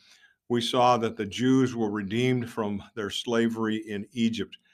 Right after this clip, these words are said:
The time in Egypt had two purposes. It was, number one, to allow them to grow in population,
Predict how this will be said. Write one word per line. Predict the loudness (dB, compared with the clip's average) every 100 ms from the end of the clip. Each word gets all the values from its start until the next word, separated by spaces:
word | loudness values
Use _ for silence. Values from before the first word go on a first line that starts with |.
| _ _ -16
The |
time | -8 -2 0
in | 0
Egypt | 0 0 -2 -4
had | -6 -6 -6
two | -6
purposes. | -4 -2 -4 -4 -10 -10 -10 -16 _ _ _
It | -12
was, | -8 -2
number | 0 2
one, | 2 4
to | 4
allow | 2 2 2
them | 2 0
to | -4
grow | -4 0 0 0
in | -4
population, | -2 -2 -2 -2 0 0 0 -8